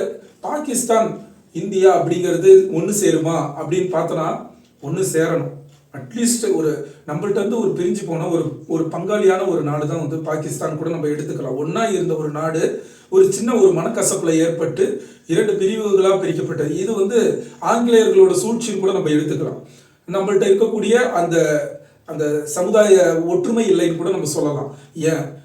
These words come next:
கொடுத்துட்டு போனதா என்ன? ஒரு அஞ்சு ஆண்டுகள் அவங்க வந்து ஒரு பிரதமரா இருந்துட்டு அப்புறம் நம்ம இருந்தா என்ன? அந்த, அந்த ஏற்றத்தாழ்வு, அ,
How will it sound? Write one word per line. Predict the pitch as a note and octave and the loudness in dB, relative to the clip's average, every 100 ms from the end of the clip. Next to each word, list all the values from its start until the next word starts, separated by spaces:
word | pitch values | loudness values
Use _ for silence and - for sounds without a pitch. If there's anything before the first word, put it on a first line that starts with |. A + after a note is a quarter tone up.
| - | -14
கொடுத்துட்டு | F#3 G#3+ G#3+ | -8 -6 -4
போனதா | F#3+ F3 E3+ G3 | -4 -4 -2 -2
என்ன? | D#3+ D3+ D#3+ | -2 -2 -4
ஒரு | D#3+ | -2
அஞ்சு | D#3+ E3 E3+ | -2 -2 0
ஆண்டுகள் | E3+ G#3 G3 | 0 2 4
அவங்க | E3+ E3 | 4 4
வந்து | E3 E3 | 0 4
ஒரு | F#3 - | 4 4
பிரதமரா | D#3+ F3 F3 F#3 E3 | -2 -4 -2 2 2
இருந்துட்டு | E3 E3+ G#3+ | 0 -2 0
அப்புறம் | A3 - F#3 | 0 -2 -4
நம்ம | E3+ F3 | -2 0
இருந்தா | E3 F3 | -2 0
என்ன? | F3 D#3 D3 D3 - - - - | 0 0 -2 -6 -8 -14 -20 -8
அந்த, | F3+ E3+ D3+ D3+ | -4 -2 -2 -2
அந்த | E3 D#3+ | -4 -2
ஏற்றத்தாழ்வு, | D#3+ G3 G#3 G3+ F3 E3+ F3 F#3+ - - - - | 0 0 0 0 2 2 4 2 2 -10 -20 -12
அ, | - | -10